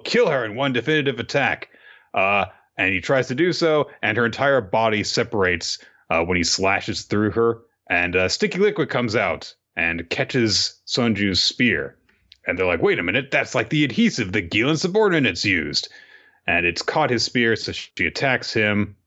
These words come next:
Then she, uh,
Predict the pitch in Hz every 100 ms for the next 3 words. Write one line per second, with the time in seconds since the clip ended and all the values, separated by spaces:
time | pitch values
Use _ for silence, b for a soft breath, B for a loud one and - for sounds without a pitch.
0 | _ _ _ _ _ _ _ _ - B
1 | B 113 127 139 123 113 - _ - _
2 | 92 90 87 85